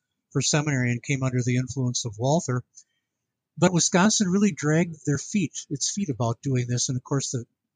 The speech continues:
conferences, the synods met every year. And finally, about eighteen seventy-six or seventy-seven, Synodical Conference president, who was Missouri, said, "Well, you aren't joining us because you don't love us enough."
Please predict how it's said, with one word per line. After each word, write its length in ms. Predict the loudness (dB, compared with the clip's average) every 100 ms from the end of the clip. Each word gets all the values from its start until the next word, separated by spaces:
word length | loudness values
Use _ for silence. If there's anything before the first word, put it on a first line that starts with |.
| _ -2
conferences, 520 | 0 0 -4 -4 -2
the 80 | 0
synods 360 | 2 0 0
met 160 | 0 0
every 280 | -2 -2 0
year. 320 | 2 2 0 _ _ _ _ _ _
And 120 | -2 0
finally, 360 | 2 2 2
about 260 | 4 2 2
eighteen 400 | -2 -2 -2 -2
seventy-six 640 | 0 0 0 -2 -2 -2
or 60 | -2
seventy-seven, 840 | 0 0 0 -2 2 2 4 0 -4 _
Synodical 440 | -4 0 2 0 0
Conference 460 | 0 0 -2 -6
president, 480 | 4 4 6 2 0
who 100 | 2
was 280 | 2 0 -2
Missouri, 600 | 0 4 6 6 4 0 _ _ _ _ _
said, 360 | 2 6 6 6
"Well, 220 | 4 4 6
you 220 | 6 8
aren't 180 | 6 4
joining 400 | 4 6 6 4
us 140 | 4
because 420 | 2 4 4 2
you 80 | 2
don't 240 | 2 2
love 260 | 4 4 6
us 280 | 2 0 0
enough." 320 | 0 0